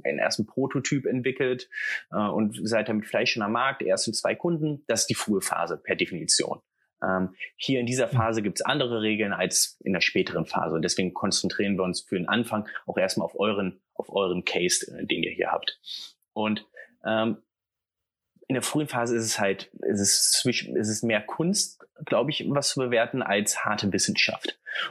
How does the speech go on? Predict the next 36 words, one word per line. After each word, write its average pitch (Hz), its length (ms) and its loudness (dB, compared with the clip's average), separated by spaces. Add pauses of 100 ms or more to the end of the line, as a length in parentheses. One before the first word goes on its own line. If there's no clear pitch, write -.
Und 104 380 0
es 113 160 2
ist 120 100 0
auch 123 160 2
in 135 80 0
der 107 100 2
Regel 127 200 2
deswegen 113 260 0
so 113 140 2
eine, 110 280 2 (600)
ich - 180 -4
würd's, 127 380 2
äh, 113 380 2
so 123 100 -2
eine 113 140 2
Triangulation 123 1040 2
nennen 101 260 2
zwischen - 400 2
verschiedenen 113 680 2
Fragen, 104 400 0
die 104 80 -2
ihr 95 80 2
beantworten - 560 -4
müsst. - 340 -4 (380)
Ähm, 87 240 2 (300)
eine 131 240 2
Frage 110 460 0
ist - 240 -2
zum 107 100 0
Beispiel, 98 640 0 (180)
wie 117 260 0
stark 135 680 0 (180)
wollt 110 280 -2
ihr 117 120 0
verwässern? 90 500 0
Also - 300 -2